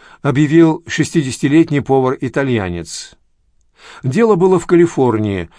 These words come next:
и он профессионально сжимал в руке стакан пива. Суть пива этот человек познал до тонкостей. Пиво стало для него открытой книгой.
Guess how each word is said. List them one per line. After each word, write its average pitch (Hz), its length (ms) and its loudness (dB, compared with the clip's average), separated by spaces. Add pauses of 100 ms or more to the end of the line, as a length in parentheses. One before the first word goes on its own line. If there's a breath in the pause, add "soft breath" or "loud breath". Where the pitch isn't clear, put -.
(220 soft breath)
и 151 80 4
он 156 140 4
профессионально 151 720 0
сжимал 135 380 0
в 120 60 0
руке 131 300 0
стакан 123 420 -4
пива. 95 500 -6 (1300 soft breath)
Суть - 840 -4
пива 214 380 0
этот 127 320 -6
человек 127 580 -4
познал 147 420 -2
до 160 160 -2
тонкостей. 101 880 -6 (680 loud breath)
Пиво 185 260 0
стало 165 360 2
для 143 160 -2
него 147 420 2
открытой 170 640 -2
книгой. 101 680 -4